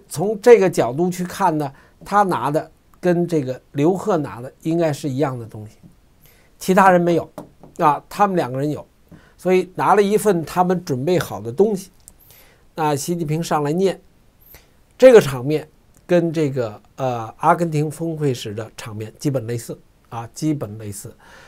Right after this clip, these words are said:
所以这是一个，<laughs> 哈，呃，你让我说这就蛮有趣的一个故事了。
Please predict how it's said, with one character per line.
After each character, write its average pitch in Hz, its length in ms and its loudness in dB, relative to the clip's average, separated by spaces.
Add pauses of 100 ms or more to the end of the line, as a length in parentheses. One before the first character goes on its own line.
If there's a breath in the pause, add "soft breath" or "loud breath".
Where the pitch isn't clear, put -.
所 165 160 -2
以 165 80 2
这 175 200 0
是 170 160 -2
一 147 120 0
个， 135 280 0 (100)
<laughs> - 80 -20
哈， 165 240 8 (460 loud breath)
呃， 156 120 -6 (200)
你 143 160 -4
让 160 200 8
我 127 80 -2
说 151 160 0
这 156 160 0
就 151 160 0
蛮 143 220 2
有 170 100 2
趣 175 240 -6
的 147 80 0
一 139 140 -2
个 151 60 -12
故 175 260 -4
事 127 80 -6
了。 113 160 -12